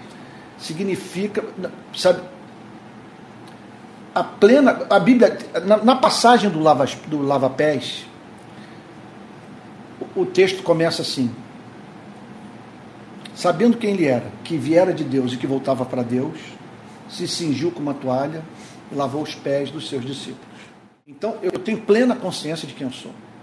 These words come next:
do meu valor, da minha dignidade. É o caso de, né, Jesus.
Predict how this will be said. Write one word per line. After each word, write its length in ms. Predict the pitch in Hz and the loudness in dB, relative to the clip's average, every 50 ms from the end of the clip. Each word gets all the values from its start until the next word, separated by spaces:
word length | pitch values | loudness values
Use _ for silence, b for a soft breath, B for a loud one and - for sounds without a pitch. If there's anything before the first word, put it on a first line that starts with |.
| - - - - - - - - - - | -20 -20 -20 -20 -20 -20 -20 -20 -14 -10
do 80 | - 147 | -8 -6
meu 160 | 147 160 165 | -4 -4 -2
valor, 400 | 127 147 135 135 135 131 120 - - - | -2 -2 -2 -2 -2 -4 -6 -8 -10 -8
da 80 | 127 | -6
minha 180 | 127 147 160 151 | -6 -4 -6 -6
dignidade. 720 | 123 135 135 143 139 135 120 127 120 113 107 104 - - - - - - - - - - - | -8 -8 -6 -4 -4 -4 -4 -6 -8 -8 -10 -12 -16 -20 -20 -20 -20 -20 -20 -20 -20 -18 -12
É 40 | - - | -12 -12
o 60 | - | -12
caso 260 | - - - - 185 | -10 -8 -8 -8 -8
de, 340 | - - - - - 165 - | -8 -12 -14 -14 -14 -10 -8
né, 160 | 180 160 135 | -6 -6 -4
Jesus. 640 | 117 139 180 156 139 196 165 123 - - - - | -2 0 0 0 0 -2 -4 -4 -6 -8 -14 -18